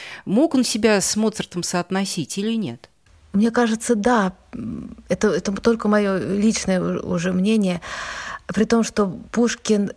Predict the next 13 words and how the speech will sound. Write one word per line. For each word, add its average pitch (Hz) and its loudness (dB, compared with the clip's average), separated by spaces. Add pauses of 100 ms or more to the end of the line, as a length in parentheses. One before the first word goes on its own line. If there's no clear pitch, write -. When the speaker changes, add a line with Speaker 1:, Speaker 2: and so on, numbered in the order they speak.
Speaker 2:
не 220 4
так 247 4
уж 214 -2
хорошо 208 2
знал 185 2
музыку 185 0
Моцарта, 185 0
то - -12
есть - -10
несколько 214 4
произведений, 190 2
конечно, 170 -2
а, - -6